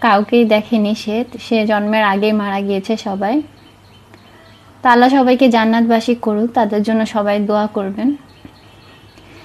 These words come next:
আর আমি কিন্তু সবার আদর পেয়েছি। তো আমার আফিফের জন্য একটা বিষয় নিয়ে খুব মন খারাপ হয় যে সে তার দাদার আদরটা পাবে না, কারণ আমার শ্বশুর বেঁচে নেই। তো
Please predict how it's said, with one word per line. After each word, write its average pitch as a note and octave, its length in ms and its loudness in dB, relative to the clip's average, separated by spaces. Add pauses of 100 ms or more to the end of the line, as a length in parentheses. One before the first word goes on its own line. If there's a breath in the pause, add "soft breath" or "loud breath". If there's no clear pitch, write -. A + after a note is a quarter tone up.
(180 loud breath)
আর C4 80 2 (160)
আমি C4 220 6
কিন্তু B3+ 220 4 (120)
সবার A#3+ 300 4 (100)
আদর A3 280 0
পেয়েছি। G#3 360 -4 (180)
তো A#3 60 -2 (160)
আমার A#3 180 2 (120)
আফিফের C4+ 400 2
জন্য B3+ 140 0 (140)
একটা A#3+ 160 -2 (100)
বিষয় C4+ 260 2
নিয়ে B3+ 160 2
খুব C#4 100 6 (100)
মন A3+ 120 0 (120)
খারাপ A#3+ 300 0
হয় A3 160 -2 (560 loud breath)
যে A#3 100 8 (100)
সে A#3+ 120 2 (140)
তার A#3 160 6 (140)
দাদার G#3 380 4
আদরটা A3 320 0 (100)
পাবে G3 300 -2
না, G3+ 80 -6 (580)
কারণ G#3 220 -6 (100)
আমার G#3+ 220 -2
শ্বশুর A#3 360 0 (140)
বেঁচে G#3+ 260 -2 (100)
নেই। G#3+ 120 -2 (1000 loud breath)
তো - 40 -6